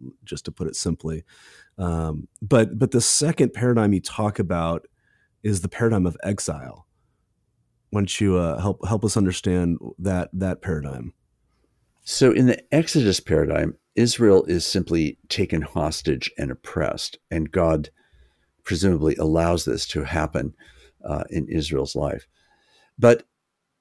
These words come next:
Speaker 2: in the case of the exile, it's very, very different. It's not that God simply allows Babylon to do what Babylon was prone to do, namely conquer people. But in this case, God actually sends people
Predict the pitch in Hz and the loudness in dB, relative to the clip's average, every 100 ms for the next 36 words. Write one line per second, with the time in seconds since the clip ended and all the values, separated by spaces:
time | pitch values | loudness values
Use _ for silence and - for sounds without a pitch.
0 | - 113 104 - 190 - - - 104 - | 2 4 4 2 0 2 0 2 0 0
1 | 62 60 - - - - _ 120 139 139 | -2 -2 -4 -8 -10 -14 _ -2 2 4
2 | 98 76 87 62 57 - 98 - 120 156 | 2 2 -2 -4 -6 -6 -6 0 2 2
3 | - 87 - _ _ _ _ 92 90 - | 2 -2 -2 _ _ _ _ 2 2 0
4 | 87 80 - 80 76 78 78 78 - 76 | 0 0 0 -2 0 2 2 0 0 0
5 | 76 73 76 76 78 78 78 - 76 76 | 0 -2 -2 -2 0 2 0 -2 -2 0
6 | 71 71 71 73 - 80 73 - 69 82 | 0 -2 -2 -6 -6 -4 -4 -4 0 0
7 | 69 76 73 71 73 - 80 80 - - | 2 0 -2 -4 -6 -4 -4 -4 -4 -6
8 | 71 - 87 - - - - - _ 101 | -6 -6 -8 -10 -20 -20 -20 -20 _ 2
9 | 107 143 - 98 87 - - _ _ - | 6 4 4 2 2 2 -8 _ _ -2
10 | 107 110 120 - _ _ 101 - 95 85 | 2 4 2 -2 _ _ -4 0 0 0
11 | - - 113 113 113 104 - - - 78 | -4 0 4 6 6 4 -4 -14 -8 -8
12 | - 60 | -2 -4